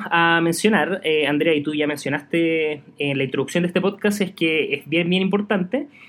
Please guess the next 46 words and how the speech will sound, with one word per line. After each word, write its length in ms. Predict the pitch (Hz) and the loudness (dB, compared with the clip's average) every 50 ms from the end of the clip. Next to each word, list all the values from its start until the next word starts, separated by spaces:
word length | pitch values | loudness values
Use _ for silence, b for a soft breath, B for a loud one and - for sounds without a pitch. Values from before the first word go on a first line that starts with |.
| B B | B B
es 140 | B - - | B -6 -2
cuáles 200 | - 202 202 202 | 0 2 2 2
son 140 | - 202 196 | 2 2 2
las 120 | 190 190 | 0 0
contraindicaciones 1000 | - - 180 175 - 165 165 160 151 143 143 - - - 247 285 294 302 294 285 277 | 0 0 0 0 2 0 0 2 0 0 0 -2 -2 -2 -2 -2 0 0 2 2 2
e 60 | 269 | 2
indicaciones 840 | 262 254 247 247 - 226 233 233 208 214 233 220 - 262 262 254 247 | 2 0 0 0 0 0 2 2 2 2 0 0 0 0 0 2 0
específicamente 680 | 247 - 226 214 233 202 247 233 233 240 240 233 233 | 0 0 -2 -2 -2 0 0 2 2 4 2 4 2
de 100 | 226 220 | 2 2
la 60 | 214 208 | 2 2
anestesia 380 | 208 208 208 226 208 208 214 | 2 2 2 0 0 0 0
neuroaxial, 500 | 208 214 220 247 240 - - - - - - | 0 0 0 -2 -4 -4 -6 -10 -10 -10 -10
es 100 | - 143 | -8 -6
decir, 320 | 147 143 - 190 180 180 | -6 -4 -2 -2 -4 -4
cuándo 320 | - - 156 160 170 165 151 | -4 -4 -4 -2 0 -2 -2
utilizarlas 680 | 135 139 123 123 - - 233 247 262 285 294 - - | -2 -2 -4 -2 -2 0 0 0 0 -2 -6 -6 -8
y 100 | - 143 | -6 -4
no 80 | 151 170 | -2 0
utilizarlas. 580 | 180 196 208 226 220 - 131 - - - - - _ _ | 0 2 2 0 0 -2 -4 -6 -8 -16 -20 -20 _ _
Entonces, 340 | _ 156 170 175 - 269 294 285 B B B B B B B B B B B B B | _ -8 -6 -6 -6 -6 -8 -10 B B B B B B B B B B B B B
bueno, 300 | - 156 139 123 110 - - _ - | -6 -4 -4 -4 -4 -8 -12 _ -4
nombrar 400 | 175 175 165 160 - - - - | -2 -2 0 0 0 0 0 0
posibles 360 | 302 285 - 285 277 254 269 | 0 0 2 2 2 2 4
indicaciones, 500 | 247 240 220 208 202 202 247 262 277 277 | 4 4 4 4 2 2 2 2 2 2
la 80 | 226 185 | 2 2
verdad 200 | - - 190 202 | 2 2 0 0
es 60 | - | 0
que 60 | - | 0
es 60 | 175 | -2
bastante 520 | 143 123 - - 165 170 - 208 208 202 - | -2 -2 -2 -2 -4 -2 -2 -2 -2 -2 -2
fácil. 420 | - - 185 - - - - - - _ - | -2 -2 -2 -2 -2 -6 -16 -18 -20 _ -4
Todos 200 | 165 165 170 - | -2 -2 -2 0
sabemos 260 | - 165 165 175 180 | 0 0 0 0 -2
que 80 | - 180 | -2 -4
este 120 | 190 - | -4 -4
tipo 180 | - 156 160 160 | -2 -2 -2 -2
de 60 | 156 | -2
anestesia 300 | - - 160 - - 156 | -4 -6 -6 -2 0 0
lo 60 | 147 | 0
utilizamos 460 | 143 135 123 120 - - 143 139 139 | 0 0 -2 -4 -4 -2 -2 0 0
en 60 | 135 131 | 0 0
la 80 | 123 | 0
maternidad, 680 | 120 117 123 117 117 113 120 139 156 165 165 160 156 | 0 -2 -2 -4 -4 -4 -4 -2 -2 -2 -2 -2 -4
¿no 80 | 151 151 | -6 -8
es 60 | - | -6
cierto? 480 | - 170 170 - - - 175 180 196 | -4 -4 -4 -4 -4 -6 -6 -6 -6